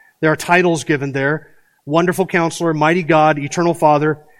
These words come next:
and Prince of Peace. This described the one who has come to come from David's line. Let's look at each of those titles. I want you to show, I want you to see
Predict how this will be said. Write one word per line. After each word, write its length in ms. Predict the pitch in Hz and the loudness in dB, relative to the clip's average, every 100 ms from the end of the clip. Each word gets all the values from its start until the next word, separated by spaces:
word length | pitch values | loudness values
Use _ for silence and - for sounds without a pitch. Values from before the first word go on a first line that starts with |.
| _ | _
and 100 | 147 | -8
Prince 280 | - 147 - | -4 -4 -4
of 80 | 123 | -4
Peace. 400 | 165 131 - - | -2 -2 -4 -12
This 180 | 139 - | -8 -6
described 600 | 170 - 180 175 175 151 | -4 -2 2 4 4 2
the 80 | 156 | 0
one 260 | 165 165 | 0 0
who 120 | 156 147 | 0 -4
has 120 | 135 | -4
come 340 | 180 170 143 - - - | -2 0 -2 -8 -16 -10
to 60 | 160 | -4
come 180 | 175 170 | -2 -2
from 160 | 143 | -2
David's 360 | 143 151 139 127 | -2 -2 -4 -4
line. 360 | 151 135 113 - - - - | -2 -2 -6 -14 -20 -20 -6
Let's 160 | 175 226 | -2 0
look 120 | 208 | 2
at 60 | 190 | 2
each 220 | 214 220 | 0 0
of 80 | 190 | 2
those 180 | 185 | 2
titles. 400 | - 180 175 156 | 2 0 2 0
I 60 | 151 | 0
want 240 | 160 - | -4 -4
you 40 | 175 | -6
to 60 | |
show, 320 | 160 - 185 165 | -4 -2 -2 0
I 100 | 170 | -2
want 160 | 175 | -2
you 60 | 160 | -6
to 80 | - | -4
see 340 | 190 156 | -2 -2